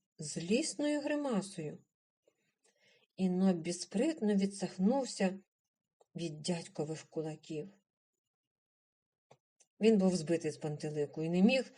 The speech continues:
домислити, що змусило дядька перемінити своє ставлення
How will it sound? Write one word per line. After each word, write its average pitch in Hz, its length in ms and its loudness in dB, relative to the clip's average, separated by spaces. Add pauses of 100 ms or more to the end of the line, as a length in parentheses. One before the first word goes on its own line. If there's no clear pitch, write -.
(140)
домислити, 202 880 6 (500)
що - 680 0
змусило 180 720 2
дядька 220 680 0 (680)
перемінити 214 800 4
своє 170 320 0
ставлення 196 720 2